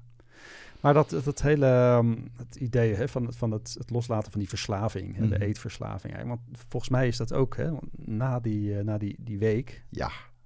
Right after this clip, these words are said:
Speaker 1: begint volgens mij
Speaker 2: Daar
Speaker 1: het hele
Speaker 2: zaten we
Speaker 1: traject,
Speaker 2: net.
Speaker 1: toch?
Speaker 2: Ja, na de week
Speaker 1: Dan ga je
Speaker 2: is
Speaker 1: dat ook echt doen.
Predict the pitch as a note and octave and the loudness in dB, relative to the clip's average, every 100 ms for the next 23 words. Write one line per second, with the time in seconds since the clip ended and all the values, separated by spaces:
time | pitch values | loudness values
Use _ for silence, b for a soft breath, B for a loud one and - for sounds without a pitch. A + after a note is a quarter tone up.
0 | - A#2+ G2+ G2 - A#2+ A#2 A2 - - | -14 -10 -4 -4 0 0 -2 -8 -6 -2
1 | F#2+ - G#2+ G2 A2 F#2 E2 G3+ - A2+ | -2 0 -2 -2 -2 -2 0 0 0 2
2 | A#2+ - - G2 A2+ D#3 B2 A2+ E3 - | 0 0 -6 0 2 2 4 4 2 0
3 | - - - - - B2+ C3 A#2+ B2+ G2+ | -4 -6 -6 -8 -4 -2 2 4 6 4
4 | - A#2+ A#2 D3+ F#2 | 0 -2 0 0 0